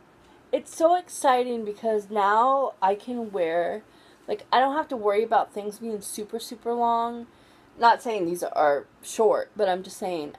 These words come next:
I can, I don't have to worry so much about things being super, super long because my stomach is, like, it's not this huge, massive stomach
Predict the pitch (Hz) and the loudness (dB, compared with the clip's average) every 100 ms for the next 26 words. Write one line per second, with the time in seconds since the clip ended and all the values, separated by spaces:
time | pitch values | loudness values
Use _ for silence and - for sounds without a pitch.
0 | _ 185 185 226 202 180 202 226 233 240 | _ -2 -2 -8 -4 2 2 2 -2 -8
1 | 226 226 226 - 202 185 175 170 190 196 | -6 -4 -6 -8 -10 -8 -4 -4 -6 -12
2 | 190 170 170 165 - - _ _ - 254 | -12 -12 -10 -12 -18 -20 _ _ -12 -8
3 | 226 240 262 233 220 208 208 233 214 - | -8 -8 -4 -2 2 2 2 -2 -8 -4
4 | 196 180 180 - _ - 208 208 - 240 | 0 0 -2 -16 _ -14 -12 -12 -8 -8
5 | 240 180 - - 180 - 180 160 - 180 | -8 -10 -14 -16 -14 -4 -2 -2 -8 -16
6 | - _ _ - 214 214 185 - - 233 | -16 _ _ -8 -8 -8 -12 -18 -12 -10
7 | 220 190 175 - - _ _ _ _ _ | -10 -12 -16 -20 -20 _ _ _ _ _
8 | _ _ - 190 185 180 214 214 - 156 | _ _ -6 0 2 4 2 2 0 2
9 | 156 - - - _ _ _ _ _ - | 2 0 -20 -20 _ _ _ _ _ -20
10 | _ - - 254 330 - | _ -16 -4 -2 -2 -6